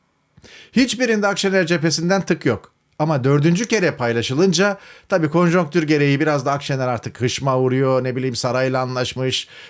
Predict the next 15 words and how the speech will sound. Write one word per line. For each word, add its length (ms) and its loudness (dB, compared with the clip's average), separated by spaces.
bir 80 4
sürü 240 0
şey 220 2
var 140 0
falan. 360 -2
O 140 0
da 80 2
kendine 380 2
göre 240 2
bir 160 2
savunma 340 0
mekanizması 580 -4
geçiriyor 460 0
ve, 200 2
e, 400 -2